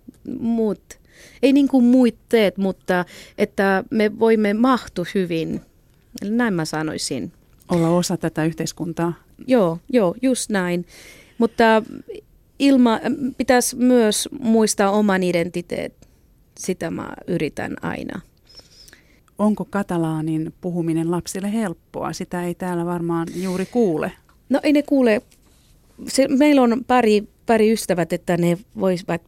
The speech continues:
Speaker 1: puhua heidän kanssaan, mutta ei joka päivä, ei joka viikko. Ne puhuvat mun kanssa.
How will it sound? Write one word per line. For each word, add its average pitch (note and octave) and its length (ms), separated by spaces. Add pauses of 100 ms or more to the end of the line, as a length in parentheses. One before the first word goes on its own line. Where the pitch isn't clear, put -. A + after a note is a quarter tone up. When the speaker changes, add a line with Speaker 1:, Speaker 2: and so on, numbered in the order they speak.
Speaker 1:
puhua F#3 280
heidän G3+ 300
kanssaan, A3+ 300
mutta F#3+ 240
ei F#3+ 240
joka E3+ 260
päivä, F3 440 (120)
ei F3+ 160
joka E3 300
viikko. F3+ 400 (280)
Ne F#3 120
puhuvat F#3 440
mun G#3+ 220
kanssa. G3+ 520